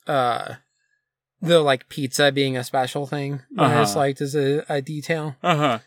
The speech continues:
Speaker 2: Yeah,
Speaker 1: It's
Speaker 2: I
Speaker 1: like,
Speaker 2: do
Speaker 1: "Only
Speaker 2: too.
Speaker 1: for special occasions."
Speaker 2: Yeah, you don't, you don't, it's fucking Tuesday. You ain't getting pizza.
Speaker 1: Yeah.
Speaker 2: <laughs> Like, <laughs>
Speaker 1: Um,
Speaker 2: um,
Speaker 1: I do wish that we at least saw, like, a brief scene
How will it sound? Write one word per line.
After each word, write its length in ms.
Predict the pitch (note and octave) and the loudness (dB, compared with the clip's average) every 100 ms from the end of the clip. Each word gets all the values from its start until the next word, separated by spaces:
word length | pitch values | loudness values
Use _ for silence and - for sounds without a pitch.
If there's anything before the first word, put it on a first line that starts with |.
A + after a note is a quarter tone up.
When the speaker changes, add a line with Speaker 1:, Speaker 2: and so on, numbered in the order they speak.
| - | 0
Speaker 2:
Yeah, 180 | D#3+ | 4
Speaker 1:
It's 60 | B2 | 6
Speaker 2:
I 40 | |
Speaker 1:
like, 100 | F#3 | 6
Speaker 2:
do 60 | C#3 | 6
Speaker 1:
"Only 240 | C4 D4+ B3+ | 6 8 8
Speaker 2:
too. 60 | |
Speaker 1:
for 100 | G3 | 6
special 400 | F3+ F3+ E3 D#3 | 2 4 4 2
occasions." 460 | C3+ C3+ B2 B2+ D#3+ | -4 -4 -4 0 2
Speaker 2:
Yeah, 260 | D#3 A2 D#2 | 4 4 2
you 200 | E3 A#3 | 2 6
don't, 240 | C#4 A#3 | 6 4
you 80 | B3+ | 4
don't, 200 | D4 A#3+ | 6 4
it's 180 | B3 - | 2 -4
fucking 360 | - D4+ A#3+ E3+ | 2 2 2 -2
Tuesday. 380 | D#3 A#2+ G#2+ G#2 | -2 0 0 -2
You 140 | F3 | 0
ain't 220 | A#3 E3+ | 0 0
getting 220 | D#3 B2 | 0 -2
pizza. 500 | A2 B2 - - - - | -2 -4 -4 -10 -12 -18
Speaker 1:
Yeah. 260 | - F#3+ E3 | -6 0 2
Speaker 2:
<laughs> 0 | |
Like, 840 | G3 G3+ F3+ F3+ G#3+ C4 - C4+ - _ | 4 4 2 2 2 4 4 2 0 _
<laughs> 20 | |
Speaker 1:
Um, 640 | F3+ E3+ D3+ C3 B2 B2 B2+ - _ _ - _ - | 4 6 6 4 2 -6 -14 -14 _ _ -20 _ 0
Speaker 2:
um, 580 | C#3 B2 A2 G#2 F#2+ F#2+ _ _ _ - | 2 2 2 -2 -8 -12 _ _ _ 2
Speaker 1:
I 120 | G#3+ | 4
do 180 | A#3+ C4 | 4 6
wish 260 | G3 F3+ | 6 4
that 140 | G3+ E3+ | 2 2
we 160 | E3+ | 4
at 120 | E3 D3+ | 4 4
least 440 | D#3 D#3 - - | 0 0 -6 -6
saw, 300 | D3 F3+ D3+ | 0 4 4
like, 180 | D3 C#3+ | 4 2
a 80 | D3 | 0
brief 320 | C#3 C3+ C#3 | -2 -4 -4
scene 460 | - F3 D#3+ D#3+ D#3 | -4 -4 -2 -2 -4